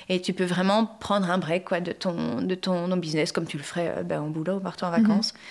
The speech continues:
Speaker 1: Donc, euh, je trouve que c'est une chouette option aussi que les gens, ben, je suppose aussi les gens qui achètent,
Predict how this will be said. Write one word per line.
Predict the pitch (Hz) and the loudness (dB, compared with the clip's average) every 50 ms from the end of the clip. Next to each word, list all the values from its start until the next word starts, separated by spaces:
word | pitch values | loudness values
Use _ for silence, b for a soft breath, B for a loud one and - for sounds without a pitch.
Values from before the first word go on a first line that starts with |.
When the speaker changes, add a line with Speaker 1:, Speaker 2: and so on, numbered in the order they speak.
| B B B B B B - | B B B B B B -2
Speaker 1:
Donc, | 190 170 - | -2 2 4
euh, | 190 165 | 4 4
je | 175 - | 4 4
trouve | - 247 | 2 2
que | 233 226 | 2 4
c'est | 190 196 | 4 4
une | 190 180 | 4 4
chouette | - 208 202 220 | 4 2 2 2
option | 202 190 - 214 196 | 0 2 2 2 2
aussi | 185 - - 220 226 | 2 2 2 0 2
que | 220 - 196 | 4 4 4
les | 185 180 185 175 | 6 6 4 4
gens, | 185 190 202 214 220 220 B B B B B B | 4 4 4 4 2 0 B B B B B B
ben, | 233 202 175 147 | 0 2 2 2
je | 220 233 | 0 0
suppose | - - 226 277 269 208 | 0 2 4 4 4 4
aussi | 190 - - 220 | 2 2 2 4
les | 196 196 190 | 4 4 4
gens | 185 208 226 240 226 | 4 4 2 2 2
qui | - - 226 208 190 | 0 0 2 4 4
achètent, | 147 185 180 - 202 196 196 - - 208 | 4 4 2 2 0 0 0 -2 -6 -6